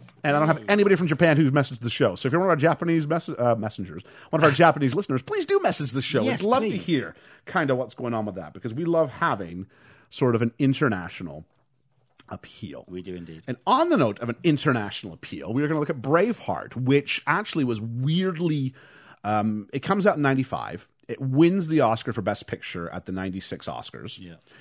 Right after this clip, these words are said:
Speaker 1: And it results in a massive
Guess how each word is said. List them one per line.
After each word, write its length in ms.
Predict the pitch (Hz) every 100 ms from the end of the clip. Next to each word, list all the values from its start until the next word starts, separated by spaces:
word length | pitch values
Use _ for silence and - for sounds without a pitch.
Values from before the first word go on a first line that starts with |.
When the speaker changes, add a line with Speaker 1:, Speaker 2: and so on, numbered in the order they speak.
| - - - -
Speaker 1:
And 220 | 139 135
it 120 | 165 190
results 500 | 165 127 135 135 -
in 100 | 135
a 80 | 113
massive 1080 | 110 123 127 143 151 156 - 131 90 73